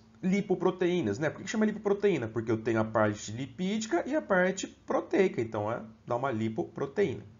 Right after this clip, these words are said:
As lipoproteínas, eu já comentei com vocês, mas hoje a gente vai dar uma olhada, é, em mais detalhes.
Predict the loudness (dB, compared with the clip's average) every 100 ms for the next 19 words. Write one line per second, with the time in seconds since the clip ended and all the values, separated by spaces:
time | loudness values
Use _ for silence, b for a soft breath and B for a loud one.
0 | _ _ -6 -4 -4 -2 -2 0 0 0
1 | 0 -2 -4 -2 -2 -4 -4 -4 -2 -2
2 | 0 0 0 -2 -2 -6 -8 -2 0 0
3 | 0 0 2 0 -4 B B B 4 4
4 | 4 0 0 0 0 2 2 0 -10